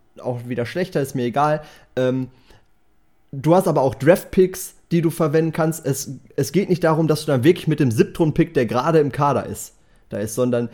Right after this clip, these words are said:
du kannst ihn auch entlassen und weißt, okay, du holst im Draft irgendwann in den frühen Runden noch einen Offensive Liner. So. Und die kannst du dann genauso gut da auch spielen lassen und, oder beziehungsweise die solltest du da spielen lassen. Ich bin ja,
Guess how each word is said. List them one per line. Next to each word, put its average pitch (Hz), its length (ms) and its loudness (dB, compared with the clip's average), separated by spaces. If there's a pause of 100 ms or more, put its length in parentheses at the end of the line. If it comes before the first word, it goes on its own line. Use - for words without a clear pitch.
(100)
du - 80 -10
kannst 165 260 0
ihn 160 60 0
auch 143 140 -2
entlassen 131 400 -2
und 117 80 -6
weißt, 135 260 0
okay, - 240 -2
du 127 220 -2
holst 190 280 4
im 151 140 -2
Draft 143 340 -4
irgendwann 151 440 0
in 139 100 -4
den 135 140 -2
frühen 170 320 0
Runden 131 280 -2
noch 127 200 -2
einen 127 240 -6 (140)
Offensive 123 460 -6
Liner. 78 320 -10 (280)
So. 113 340 -4 (560)
Und 139 380 -2 (1600)
die 190 500 -2 (200)
kannst 151 280 0
du - 20 -4
dann 147 280 -2 (180)
genauso 143 560 0
gut 143 380 -6 (540)
da 127 180 -2
auch 117 120 -2
spielen 156 300 -2
lassen 117 200 -4
und, 120 240 -6
oder 131 200 2
beziehungsweise 127 400 -2
die 156 240 -2
solltest 196 360 0
du 127 80 -4
da 113 160 -2
spielen 110 320 -6
lassen. 101 320 -8
Ich - 380 -6
bin 165 140 4
ja, 156 140 4